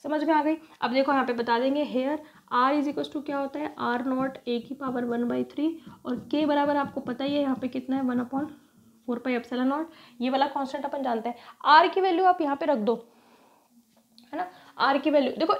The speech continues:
ईसी भी नेगेटिव कंट्रीब्यूशन देती है, ये ध्यान रखना। ईसी भी कैसा कंट्रीब्यूशन देती है, नेगेटिव, माइनस साइन है यहाँ पे, तो रख दो यहाँ पे। ईसी is equals to कितना आएगा, माइनस का थ्री बाई फ़ाइव K Z,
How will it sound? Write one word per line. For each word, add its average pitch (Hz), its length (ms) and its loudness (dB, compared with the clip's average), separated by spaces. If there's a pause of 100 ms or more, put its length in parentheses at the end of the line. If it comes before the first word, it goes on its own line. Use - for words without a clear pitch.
ईसी 349 320 8
भी 381 180 10
नेगेटिव 320 440 2
कंट्रीब्यूशन 302 640 0
देती 294 240 -2
है, - 160 -2 (320)
ये 247 80 2
ध्यान 254 260 8
रखना। 277 280 4
ईसी 285 240 4
भी 311 100 4
कैसा 294 280 2
कंट्रीब्यूशन 311 560 2
देती 311 200 -4
है, 415 140 -2 (460)
नेगेटिव, 233 600 0
माइनस 240 320 -2
साइन 269 200 -2
है 294 80 -4
यहाँ 254 180 -4
पे, 233 100 -10 (420)
तो 247 60 -8
रख 254 120 -4
दो 269 120 -4
यहाँ 285 240 -2
पे। 277 120 -4 (280)
ईसी 285 360 2
is 294 60 0
equals 294 220 -4
to 294 100 -8
कितना 269 240 -6
आएगा, 285 280 -2 (300)
माइनस 240 320 -2
का 285 160 -6
थ्री 247 220 -2
बाई 254 220 0
फ़ाइव 262 400 -4 (160)
K 311 160 0 (520)
Z, 226 100 -4